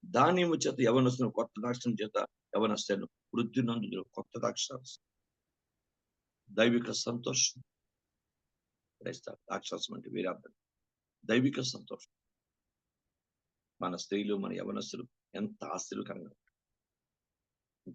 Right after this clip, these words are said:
చేత ఎక్కడో ఏదో దేనిలోనో ఎవరి వలె ఉండాలనే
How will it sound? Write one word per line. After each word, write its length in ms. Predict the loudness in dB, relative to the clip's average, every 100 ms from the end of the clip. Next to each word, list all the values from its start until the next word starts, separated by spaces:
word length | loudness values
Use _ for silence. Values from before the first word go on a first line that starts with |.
| -8
చేత 240 | -8 -10 -12 _ _ _ _ _
ఎక్కడో 680 | -6 -6 _ 4 6 8 6
ఏదో 520 | 6 4 2 2 2
దేనిలోనో 680 | 2 0 0 0 0 0 -2
ఎవరి 260 | -2 -2
వలె 200 | 0 0
ఉండాలనే 540 | 0 -4 -4 -4 -6